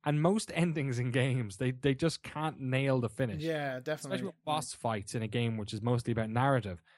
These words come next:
Speaker 2: Yeah.
Speaker 1: But fuck me, the last part of that game is just immaculate. Like, it's so well put together. And I just think from start to finish, The Witcher three was, like, what an amazing feat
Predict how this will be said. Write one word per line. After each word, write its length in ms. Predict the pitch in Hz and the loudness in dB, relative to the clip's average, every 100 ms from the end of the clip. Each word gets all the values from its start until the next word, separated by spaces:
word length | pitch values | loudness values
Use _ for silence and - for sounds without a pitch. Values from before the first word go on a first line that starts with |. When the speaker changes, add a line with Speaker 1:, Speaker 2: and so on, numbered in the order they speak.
| - | -14
Speaker 2:
Yeah. 140 | 139 | -12
Speaker 1:
But 100 | 120 - - - | -10 -12 -16 -16
fuck 200 | - 175 | -8 0
me, 200 | 156 120 | 2 4
the 100 | 117 | 4
last 320 | 156 147 - | 4 2 2
part 200 | 143 123 | 2 2
of 60 | 110 | 2
that 140 | 104 | -2
game 280 | 113 107 92 | -4 -4 -6
is 120 | - | -10
just 440 | - - 107 - - _ _ - | -6 -2 -2 -6 -16 _ _ -4
immaculate. 800 | 123 117 117 135 - - - - - | -2 -2 -2 -2 -4 -12 -14 -12 -4
Like, 180 | 131 | -4
it's 160 | 147 - | -2 -4
so 540 | - - - 190 180 | -4 -4 4 8 10
well 300 | 170 147 123 | 8 8 4
put 200 | 113 117 | 0 -6
together. 360 | - 104 101 90 - - - _ - | -10 -12 -10 -12 -18 -20 -20 _ 0
And 100 | 147 | 2
I 60 | |
just 240 | 147 190 - | 4 2 2
think 180 | 175 - | -2 0
from 140 | 143 | -4
start 340 | - 175 175 | -2 0 0
to 60 | 160 | 0
finish, 340 | - 131 113 | -2 -2 -2
The 60 | 110 | -4
Witcher 240 | 110 110 | -4 -4
three 480 | 104 117 113 107 95 - | -8 -4 -2 -2 -6 -6
was, 520 | 110 101 101 95 - - _ _ _ _ _ | -6 -4 -4 -6 -10 -14 _ _ _ _ _
like, 380 | 113 107 107 - _ _ _ _ _ _ - | 0 0 0 -12 _ _ _ _ _ _ -18
what 440 | - - 151 170 | -16 -8 2 4
an 100 | 170 | 4
amazing 680 | 165 160 160 160 156 139 120 | 4 4 4 6 6 4 0
feat 520 | - 123 101 90 - | -2 -2 -2 -2 -10